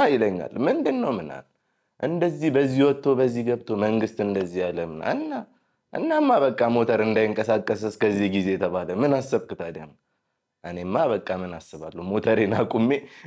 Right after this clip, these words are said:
ሌላ ሞተር እፈልጋለሁ ምናምን። ድርጅት ነው አማራጭሽ። በቃ በዛ ሰዓት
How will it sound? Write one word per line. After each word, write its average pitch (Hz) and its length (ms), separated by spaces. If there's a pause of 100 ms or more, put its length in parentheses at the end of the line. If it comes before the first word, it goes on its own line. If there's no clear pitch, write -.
ሌላ 113 240 (120)
ሞተር 104 320
እፈልጋለሁ 85 720
ምናምን። 101 560
ድርጅት 117 440
ነው 85 140
አማራጭሽ። 85 560
በቃ 82 180 (100)
በዛ 87 220 (100)
ሰዓት 139 260